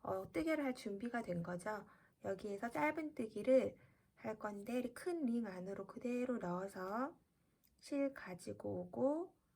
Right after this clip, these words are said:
바늘에 걸려있는 두 개의 실을 같이 빼주는 게 짧은 뜨기예요.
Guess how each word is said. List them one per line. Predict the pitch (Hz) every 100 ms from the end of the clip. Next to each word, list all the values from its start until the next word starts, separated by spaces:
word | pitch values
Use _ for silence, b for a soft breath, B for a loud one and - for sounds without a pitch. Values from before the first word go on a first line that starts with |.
| _ -
바늘에 | 208 196 214 220
걸려있는 | 190 190 190 190 208
두 | 214 190
개의 | 175 208 196
실을 | - 202 285 262 B B B B
같이 | - 180 - -
빼주는 | 277 285 311 269 196
게 | 220 233
짧은 | 285 277 277 285
뜨기예요. | 208 180 175 170 175